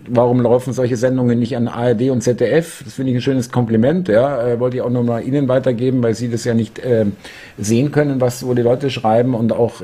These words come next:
generell großes Lob, äh, viele Grüße an Sie und großen Dank an Sie. Ähm, ich wünsche Ihnen noch einen schönen Abend, äh, äh, erfolgreiche Zeit und gute Rückreise,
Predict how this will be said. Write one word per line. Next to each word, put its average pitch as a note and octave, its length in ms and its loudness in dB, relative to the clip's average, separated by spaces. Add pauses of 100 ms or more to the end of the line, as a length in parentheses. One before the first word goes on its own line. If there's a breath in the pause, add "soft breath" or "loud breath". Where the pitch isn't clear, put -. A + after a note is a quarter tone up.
generell A#2 420 2
großes A#2 380 -2
Lob, A#2+ 360 -2
äh, A2+ 60 -6
viele C3 300 2
Grüße C#3 420 -2
an A#2+ 180 0
Sie B2+ 220 0
und B2 340 -6
großen A#2+ 380 0
Dank B2+ 240 0
an C3+ 140 0
Sie. C#3 340 2 (640 loud breath)
Ähm, C3 640 0 (400)
ich D3 220 -4
wünsche F#3 240 0
Ihnen E3 280 -2
noch D#3+ 180 0
einen E3 80 -4
schönen D#3+ 260 0
Abend, E3 520 -2
äh, D3+ 380 2
äh, - 40 -2
erfolgreiche C3+ 1600 0
Zeit C#3 460 0
und C#3 280 -4
gute C#3+ 300 0
Rückreise, E3 960 0